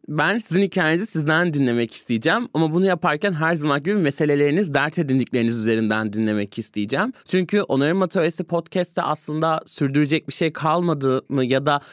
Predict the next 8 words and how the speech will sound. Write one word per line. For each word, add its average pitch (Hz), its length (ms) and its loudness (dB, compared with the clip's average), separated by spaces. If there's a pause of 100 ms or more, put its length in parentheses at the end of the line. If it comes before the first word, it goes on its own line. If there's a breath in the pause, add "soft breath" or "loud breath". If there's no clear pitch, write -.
sürdürülebilirlik 160 840 0
artık 165 400 -2
yetmiyor, 165 560 0
onarıcılığa 151 600 2
geçmemiz 151 720 0
gerekiyor 151 540 2
perspektifinden 160 880 -2
bakarken 214 540 0